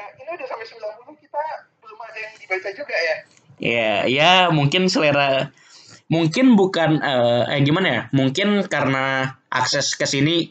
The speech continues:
Speaker 2: nggak ada gitu. Jadi mungkin manga-manganya memang terkenal di Jepang, tapi di Indonesia entah itu mungkin
Speaker 1: Jerman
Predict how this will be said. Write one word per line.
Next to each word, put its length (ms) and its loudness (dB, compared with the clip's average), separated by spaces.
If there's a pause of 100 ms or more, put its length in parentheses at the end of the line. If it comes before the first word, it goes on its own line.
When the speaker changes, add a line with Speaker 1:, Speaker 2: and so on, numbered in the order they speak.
(500)
Speaker 2:
nggak 280 0
ada 120 2
gitu. 200 2
Jadi 160 2
mungkin 280 2
manga-manganya 640 2
memang 240 0
terkenal 400 0
di 120 2
Jepang, 400 -2
tapi 280 0
di 360 2
Indonesia 640 0 (1400)
entah 360 0
itu 320 2
mungkin 480 4
Speaker 1:
Jerman 360 -6